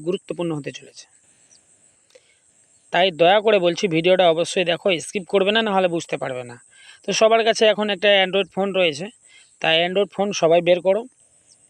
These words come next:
বের করে দিয়ে আমি যে সিস্টেমটা, যে সেটিংটা যেটা বলবো, সেটা তোমরা অবশ্যই দেখো। চলো, বেশি কথা না বলে ভিডিওটা শুরু করা যাক। চলো, ফুল ডিসপ্লে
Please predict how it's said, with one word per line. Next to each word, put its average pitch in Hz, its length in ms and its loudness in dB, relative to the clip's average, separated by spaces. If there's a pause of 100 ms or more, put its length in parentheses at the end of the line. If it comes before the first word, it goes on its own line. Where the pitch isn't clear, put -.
(440)
বের 165 340 -2
করে 202 240 2
দিয়ে 202 160 2
আমি 190 160 -2
যে 202 140 0
সিস্টেমটা, 196 520 -2
যে 180 140 0
সেটিংটা 196 480 -2
যেটা 170 220 0
বলবো, 175 380 2 (480)
সেটা 196 260 2
তোমরা 202 320 0
অবশ্যই 175 420 2
দেখো। 131 200 -4 (460)
চলো, 180 220 4
বেশি 165 240 -4
কথা 185 200 0
না 185 140 2
বলে 208 160 4 (120)
ভিডিওটা 180 280 -2
শুরু 165 240 -8
করা 139 200 -2
যাক। 135 160 -4 (200)
চলো, 175 220 4
ফুল 202 240 0
ডিসপ্লে 190 300 0